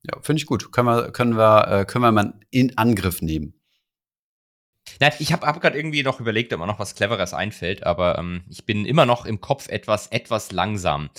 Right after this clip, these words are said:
Speaker 2: Und ich wollte auch grad zu dem, was du, was du gesagt hast, noch was ergänzen, aber ich, ich komme schon gar nicht mal drauf.
Speaker 1: Ist nicht schlimm.
Speaker 2: Weil
Speaker 1: Ich kann dir einfach nur mal sagen,
Speaker 2: Guck
Speaker 1: wenn
Speaker 2: mal.
Speaker 1: du möchtest, äh, also wenn du mal, ähm, ich weiß nicht, ob das ein guter Tipp ist oder nicht, aber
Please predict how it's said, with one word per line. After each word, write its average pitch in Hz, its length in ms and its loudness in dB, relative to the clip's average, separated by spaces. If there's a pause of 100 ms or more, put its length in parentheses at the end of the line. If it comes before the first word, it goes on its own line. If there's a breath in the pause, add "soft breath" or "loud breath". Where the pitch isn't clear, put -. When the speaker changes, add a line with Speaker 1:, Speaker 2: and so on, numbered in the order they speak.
(260 loud breath)
Speaker 2:
Und 120 80 -2
ich 113 100 -2
wollte 143 200 2
auch 135 80 -8
grad 147 200 -6
zu 139 100 -8
dem, 135 140 -6
was 139 140 -6
du, 131 240 -4
was 120 120 -8
du 120 60 -14
gesagt 104 300 -2
hast, 117 100 -8
noch 107 120 -6
was 117 160 -6
ergänzen, 104 440 -6
aber 98 240 2
ich, 104 200 -6
ich - 100 -20
komme 226 220 -8
schon 110 80 -6
gar 78 100 -10
nicht 82 80 -10
mal 80 100 -12
drauf. 92 320 -12 (300)
Speaker 1:
Ist - 160 -6
nicht 117 160 0
schlimm. 101 240 2
Speaker 2:
Weil 104 240 -6 (160 loud breath)
Speaker 1:
Ich - 220 -4
kann 143 160 2
dir 131 100 2
einfach 123 180 -2
nur 127 100 2
mal 120 140 4
sagen, 110 300 6
Speaker 2:
Guck 95 140 -4
Speaker 1:
wenn 98 100 2
Speaker 2:
mal. 101 60 0
Speaker 1:
du - 20 2
möchtest, 107 560 0
äh, 92 60 -4 (180)
also 95 180 -4
wenn 98 120 0
du 101 40 2
mal, 98 460 2
ähm, 87 600 -2 (440 loud breath)
ich - 120 -6
weiß 104 160 4
nicht, 117 100 0
ob 110 100 -4
das - 200 2
ein 107 80 -2
guter 117 200 0
Tipp 135 220 -4
ist 107 140 -4
oder 98 160 4
nicht, 117 380 -2
aber 92 500 2